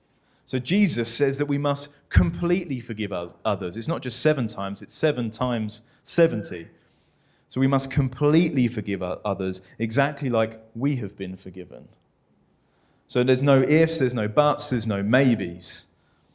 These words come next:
Psalm a hundred and three says, "Our sin is removed as far as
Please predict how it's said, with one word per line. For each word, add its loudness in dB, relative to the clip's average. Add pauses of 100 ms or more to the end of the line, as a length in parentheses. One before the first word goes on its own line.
(520)
Psalm 2
a 2
hundred 0
and -2
three -4
says, -4 (220)
"Our 0
sin 0
is -4
removed 0
as 2
far 2
as 0